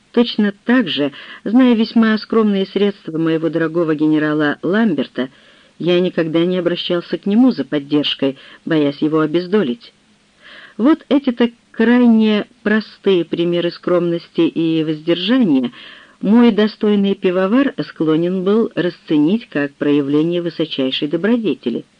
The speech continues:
И что, как вы думаете, сделал этот джентльмен?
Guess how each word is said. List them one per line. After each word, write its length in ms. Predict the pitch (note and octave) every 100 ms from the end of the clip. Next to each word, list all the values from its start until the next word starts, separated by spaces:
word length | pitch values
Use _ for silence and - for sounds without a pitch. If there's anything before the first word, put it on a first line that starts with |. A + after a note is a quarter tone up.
| _ _ _ _ _ -
И 140 | D#3
что, 260 | F3+ - G3+
как 220 | G3+ F#3
вы 80 | E3
думаете, 480 | D#3+ F#3+ E3+ D#3 D3
сделал 420 | C3+ F3 F3 -
этот 280 | D#3+ E3 C#3
джентльмен? 720 | - C#3+ C3 D3 D#3 F3 G#3